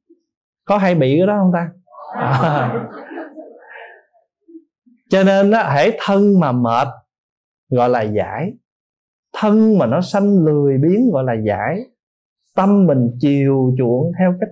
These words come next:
thân đó gọi là đãi. Nếu theo đơn giản,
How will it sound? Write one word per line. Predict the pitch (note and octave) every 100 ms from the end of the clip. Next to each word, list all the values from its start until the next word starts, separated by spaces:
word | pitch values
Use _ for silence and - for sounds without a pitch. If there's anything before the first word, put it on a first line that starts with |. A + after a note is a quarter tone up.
| -
thân | F#3 F3+
đó | F3+ F#3+
gọi | F#3 B2
là | A2+ G2+
đãi. | G2+ - D#3+ - _ _ _ _ _ _ _ _ _ _ _ _ _ _ -
Nếu | D3 F#3+
theo | F3
đơn | D3+ D#3+ D#3
giản, | B2+ G2+ C3 G3